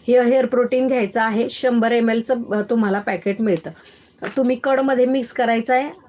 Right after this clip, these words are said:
आणि लावून घ्यायचं आहे. एक तासभर लावायचं आणि वॉश करून टाकायचं आहे. कारण की बघा, आतापासनं जर तुम्ही हेअर केअर रुटीन केली, तर तुमच्यासाठी जास्त महत्त्वाचं राहील. ज्या वेळेला केस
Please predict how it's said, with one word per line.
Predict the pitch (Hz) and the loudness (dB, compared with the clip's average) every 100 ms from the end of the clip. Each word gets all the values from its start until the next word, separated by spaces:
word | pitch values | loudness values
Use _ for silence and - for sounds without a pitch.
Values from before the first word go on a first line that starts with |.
| - | -4
आणि | 233 269 | 0 0
लावून | 247 226 | 2 2
घ्यायचं | 226 202 220 | 0 -2 -2
आहे. | 214 | -4
एक | 226 | -2
तासभर | 247 240 220 220 | -4 -2 -2 0
लावायचं | 220 226 233 233 | 0 0 0 0
आणि | 247 240 | -2 0
वॉश | 254 247 - | 0 -2 -2
करून | 190 160 | -4 -4
टाकायचं | 151 - 107 - - | -6 -10 -12 -16 -20
आहे. | - _ _ _ _ _ _ _ | -20 _ _ _ _ _ _ _
कारण | 220 233 240 | -2 0 0
की | 269 | 0
बघा, | 247 220 | 0 0
आतापासनं | 220 214 254 247 254 247 233 | -2 -2 -2 0 -2 0 -2
जर | 240 233 | 0 0
तुम्ही | 240 233 | 0 2
हेअर | 220 220 214 | 2 0 -2
केअर | 220 | -2
रुटीन | 233 208 220 | -2 0 -2
केली, | 220 208 208 | 0 0 0
तर | 208 | -2
तुमच्यासाठी | 247 269 233 202 220 226 202 214 | -2 0 0 0 -2 -4 -2 -2
जास्त | 196 180 208 | -4 -4 -2
महत्त्वाचं | 202 185 165 165 185 | 0 0 -4 -4 -2
राहील. | 180 170 196 - - - 170 | -2 -4 -6 -18 -20 -10 -4
ज्या | 220 240 | 0 0
वेळेला | 240 233 | 0 0
केस | 233 - 214 214 | -2 -2 -2 -2